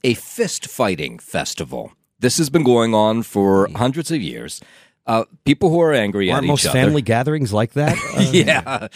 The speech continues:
Speaker 1: People who are angry at each other, uh, get together. They set up about fifteen or sixteen fights. Some of these are teenagers. Some of these people are in their twenties and thirties. It can be men and women. Before they fight, they have to announce why they're angry at each other.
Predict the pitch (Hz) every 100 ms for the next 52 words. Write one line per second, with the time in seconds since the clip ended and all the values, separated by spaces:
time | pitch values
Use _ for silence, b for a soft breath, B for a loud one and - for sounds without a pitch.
0 | 160 - 175 175 180 147 139 123 113 107
1 | 107 90 76 113 - B B _ 120 110
2 | 107 131 175 247 175 82 87 104 104 110
3 | - 165 220 233 131 117 _ - 180 185
4 | - 208 156 - 143 - 147 147 - 55
5 | - - - 123 165 160 147 175 - 98
6 | 80 67 - 131 - 113 123 131 135 -
7 | 120 - 120 113 104 107 107 - - 107
8 | 139 147 135 - - 80 117 - 104 101
9 | 107 123 165 - 123 120 87 60 80 -
10 | B B B - - - 170 226 208 180
11 | 123 - - 127 - - 104 113 127 -
12 | 117 110 117 139 - 123 98 92 76 87
13 | 107 107 110 95 95 98 113 95 87 71
14 | 62 65 71 - 62 104